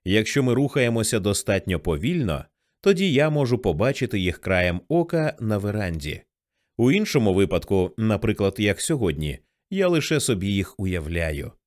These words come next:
Джес сидітиме на веранді, поклавши ноги на стіл, із келихом вина. Джейсон стоятиме поряд, у неї за спиною, поклавши руки дружині на плечі. Я навіть можу уявити дотик його рук,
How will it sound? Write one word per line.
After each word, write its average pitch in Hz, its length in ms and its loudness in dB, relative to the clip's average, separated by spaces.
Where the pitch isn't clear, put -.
Джес 110 520 2
сидітиме 110 560 0
на 98 120 2
веранді, 98 600 0
поклавши 104 600 -2
ноги 101 260 0
на 127 100 -2
стіл, 78 460 -6
із 196 160 -2
келихом 156 460 0
вина. 139 380 -2
Джейсон 120 540 0
стоятиме 85 540 0
поряд, 90 540 -4
у 120 120 0
неї 95 260 2
за 101 140 -2
спиною, 101 500 -2
поклавши 101 560 -2
руки 143 300 -2
дружині 95 460 -2
на 117 120 -2
плечі. 170 480 -6
Я 165 180 0
навіть 160 300 0
можу 139 300 2
уявити 123 500 2
дотик 131 520 -2
його 110 280 4
рук, 139 440 -4